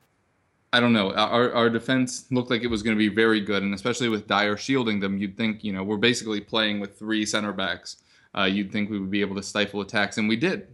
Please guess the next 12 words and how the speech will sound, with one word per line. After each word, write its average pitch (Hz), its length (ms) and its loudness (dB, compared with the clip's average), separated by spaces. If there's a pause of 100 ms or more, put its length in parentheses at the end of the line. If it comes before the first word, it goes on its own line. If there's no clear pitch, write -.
for 104 160 -6
about 98 240 -4
seventy 98 320 -2
minutes 104 340 -4
before 95 320 -10
kind 92 220 -8
of, 92 100 -8 (480)
uh, 87 360 -4 (100)
failing 95 440 0 (260)
<laughs> - 140 -8 (220)
after 117 480 2
that. 104 300 0